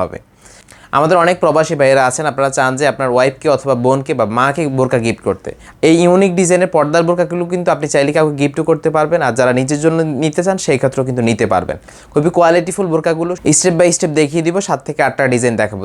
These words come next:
দেখাবো আপনাদেরকে মোত্তাকি সেট, হুরমাত সেট, মুনতাহা সেট, জান্নাত সেট, মরিয়ম বোরকা সেট, মরিয়ম বোরকার ভার্সন টুটাও দেখিয়ে দিব আপনাদেরকে। এছাড়া আরও কয়েকটি ডিজাইন দেখাবো, অবশ্যই শেষ পর্যন্ত আমাদের সাথে থাকবেন। ভিডিওটা একটু বড় হতে পারে, অবশ্যই শেষ পর্যন্ত দেখার চেষ্টা করবেন।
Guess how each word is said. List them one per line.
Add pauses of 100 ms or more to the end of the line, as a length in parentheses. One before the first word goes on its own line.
(120)
দেখাবো
আপনাদেরকে
মোত্তাকি
সেট, (420)
হুরমাত
সেট, (400)
মুনতাহা (100)
সেট, (640)
জান্নাত
সেট, (440)
মরিয়ম
বোরকা
সেট, (180)
মরিয়ম
বোরকার
ভার্সন (100)
টুটাও (100)
দেখিয়ে
দিব (100)
আপনাদেরকে। (500)
এছাড়া
আরও
কয়েকটি
ডিজাইন
দেখাবো, (100)
অবশ্যই
শেষ
পর্যন্ত
আমাদের
সাথে
থাকবেন। (460)
ভিডিওটা
একটু
বড়
হতে
পারে,
অবশ্যই
শেষ
পর্যন্ত
দেখার
চেষ্টা
করবেন।